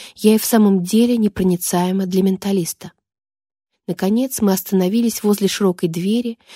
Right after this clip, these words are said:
которую толкнул Кристоф, проходя внутрь. «Мой кабинет», произнес он.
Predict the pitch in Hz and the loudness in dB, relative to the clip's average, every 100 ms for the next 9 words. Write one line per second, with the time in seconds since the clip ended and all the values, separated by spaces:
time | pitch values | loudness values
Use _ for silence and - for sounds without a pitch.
0 | - - 185 196 277 262 220 208 226 208 | -20 -4 -2 0 0 0 0 0 2 0
1 | 190 170 - 208 - _ _ - 190 160 | -2 -6 -4 -4 -6 _ _ -10 -8 -6
2 | 160 160 156 147 - - _ _ _ _ | -4 -4 -6 -8 -14 -20 _ _ _ _
3 | _ _ _ _ 185 214 254 254 254 254 | _ _ _ _ 0 2 2 0 0 2
4 | 180 143 _ _ _ _ - 165 165 160 | 2 -2 _ _ _ _ -8 -6 -4 -6
5 | - 156 170 | -6 -10 -14